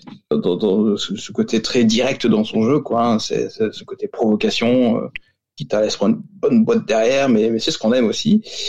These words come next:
L'autre choix raisonnable, c'est, c'est Kabak, mais je vais pas le prendre. Moi, je vais, euh, je vais jouer le, le romantique, je vais choisir Nat Phillips,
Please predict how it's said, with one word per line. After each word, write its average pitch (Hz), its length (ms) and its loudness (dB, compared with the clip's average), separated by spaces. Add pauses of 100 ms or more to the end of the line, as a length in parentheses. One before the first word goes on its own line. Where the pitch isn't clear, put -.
(200)
L'autre 156 380 2
choix 135 240 0
raisonnable, 120 460 2
c'est, 110 440 -2
c'est - 180 -6
Kabak, 117 460 0
mais 110 80 2
je 113 120 0
vais - 60 0
pas 208 100 0
le 214 100 0
prendre. 127 380 -2 (500)
Moi, 113 160 4
je 117 160 0
vais, 107 320 2
euh, - 440 -2
je - 180 -4
vais 107 60 0
jouer 113 300 0
le, 113 340 -4
le - 100 -12
romantique, 117 600 0
je 110 60 -2
vais 104 60 -6
choisir 110 360 2
Nat 113 160 4
Phillips, 117 400 0